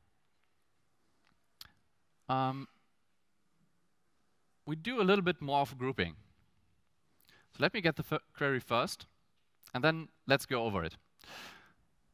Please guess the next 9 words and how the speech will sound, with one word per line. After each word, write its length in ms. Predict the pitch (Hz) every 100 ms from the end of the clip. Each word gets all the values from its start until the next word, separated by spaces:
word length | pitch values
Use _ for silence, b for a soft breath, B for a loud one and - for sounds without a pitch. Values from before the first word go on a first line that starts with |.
| _ -
So 440 | - 165 156 151 _ _ _ _ _ _ -
as 180 | 175 -
our 220 | 170 160 165
X 160 | 185
and 100 | 160
Y 160 | 147 196
axis, 500 | 120 - - 320 - - - _ _ _ _ _ _ _ _ _ -
we 140 | 139
again 380 | 175 151 151 185